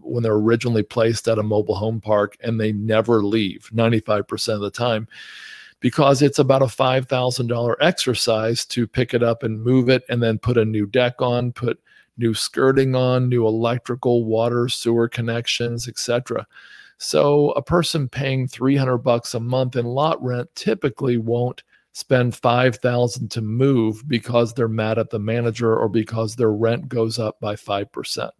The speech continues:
And so tenants are very sticky there as well. It's the bottom of the housing barrel.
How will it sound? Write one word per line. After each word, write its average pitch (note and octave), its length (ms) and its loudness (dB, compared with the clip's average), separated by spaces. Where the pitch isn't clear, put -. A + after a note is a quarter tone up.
And C3+ 180 0
so D3+ 500 2
tenants G3 420 0
are C#3+ 100 2
very B2 420 2
sticky B2+ 500 0
there A2+ 220 2
as A2 140 0
well. A#2+ 300 2
It's - 180 0
the F3+ 140 4
bottom F#3+ 560 0
of G3 80 4
the F#3 80 0
housing E3+ 520 0
barrel. G2+ 380 -2